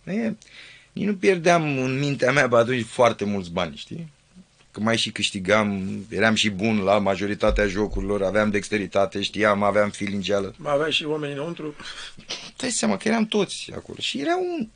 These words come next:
Speaker 1: Că asta spun, că asta e problema ce se întâmplă și în ziua de astăzi la noi. E vorba de anturaj.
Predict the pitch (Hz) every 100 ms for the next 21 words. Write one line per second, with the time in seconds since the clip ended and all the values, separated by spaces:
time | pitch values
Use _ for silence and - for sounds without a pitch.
0 | - - 151 190 214 - - 180 147 156
1 | - 185 - 156 156 147 131 117 123 120
2 | 147 135 127 143 131 135 131 120 131 -
3 | 104 95 87 80 69 80 104 95 107 165
4 | 180 170 143 156 156 143 147 170 196 123